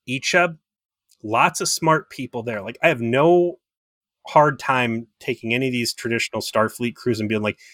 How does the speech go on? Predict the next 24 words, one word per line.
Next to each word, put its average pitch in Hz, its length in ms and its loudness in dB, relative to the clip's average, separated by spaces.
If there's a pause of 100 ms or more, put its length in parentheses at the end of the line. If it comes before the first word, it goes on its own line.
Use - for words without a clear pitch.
(340)
"These 135 200 2
are 135 80 4
scientists 110 840 0
and 110 160 -2
they 120 60 2
are 104 80 2
chock - 420 0
full 107 220 -6
of - 80 -8
super 104 320 -10
geniuses." 101 540 -12 (340)
It's - 160 -12
not 233 180 2
a 147 60 2
vibe 139 340 2
I 120 80 4
get 113 200 -2
off 117 200 -4
Enterprise 101 540 -12
at 120 80 -20
all. - 240 -18 (760)
You 147 140 -10
cut - 240 0
Phlox 131 340 2